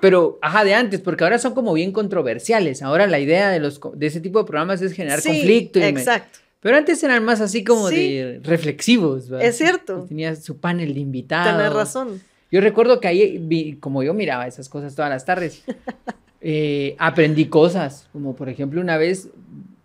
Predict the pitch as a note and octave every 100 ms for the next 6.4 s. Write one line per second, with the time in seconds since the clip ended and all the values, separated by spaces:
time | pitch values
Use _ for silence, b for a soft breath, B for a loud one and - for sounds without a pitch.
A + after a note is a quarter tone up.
0 | _ _ _ - _ _ _ - D3 C#3+
1 | E3 G#3+ - - E3+ D#3+ D3+ C#3+ C#3 C3
2 | - _ _ - D3 D#3+ A3 F3+ D3+ C#3+
3 | F3+ G#3+ A3 - C3 C3 D3+ F#3+ F3+ -
4 | C#3+ B2 C3 D#3 G#3 A3+ - _ _ _
5 | _ - C#3+ C#3+ C3 C#3 C#3 C3 C3+ E3+
6 | G3+ - B2+